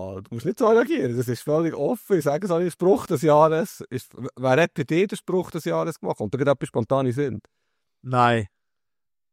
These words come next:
Speaker 1: Gut. Ähm, also, dann haben wir noch,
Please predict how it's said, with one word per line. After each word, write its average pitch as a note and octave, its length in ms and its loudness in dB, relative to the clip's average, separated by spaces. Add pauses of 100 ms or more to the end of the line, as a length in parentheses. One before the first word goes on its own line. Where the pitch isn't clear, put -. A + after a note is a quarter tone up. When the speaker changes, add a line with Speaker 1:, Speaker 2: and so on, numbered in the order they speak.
(220)
Speaker 1:
Gut. F2+ 160 -10 (920)
Ähm, F2+ 480 -6
also, D3 500 2 (800)
dann D#3+ 200 2
haben D3+ 160 2
wir D#3 60 0
noch, E3+ 400 0